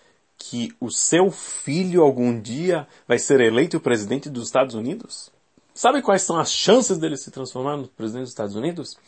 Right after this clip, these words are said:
É um em milhões e milhões que se,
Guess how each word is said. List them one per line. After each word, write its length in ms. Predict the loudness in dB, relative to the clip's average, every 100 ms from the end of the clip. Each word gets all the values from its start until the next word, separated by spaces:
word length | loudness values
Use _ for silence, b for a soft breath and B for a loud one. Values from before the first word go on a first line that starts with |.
| b b b b b 0
É 120 | 4
um 260 | 4 2 0
em 120 | 2
milhões 640 | 4 4 8 8 8 2
e 60 | 0
milhões 600 | 2 6 8 8 6 2
que 100 | -4
se, 220 | -6 -8